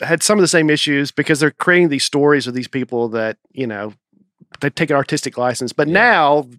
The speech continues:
Speaker 1: we're getting into the parts that are in the Bible, and so
Speaker 2: Okay.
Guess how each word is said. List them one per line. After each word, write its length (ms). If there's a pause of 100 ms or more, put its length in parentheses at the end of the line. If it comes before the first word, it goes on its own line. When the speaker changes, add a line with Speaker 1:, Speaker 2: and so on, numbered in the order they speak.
(200)
Speaker 1:
we're 140
getting 200
into 140
the 100
parts 340
that 120
are 160
in 80
the 80
Bible, 560
and 400
so 340
Speaker 2:
Okay. 400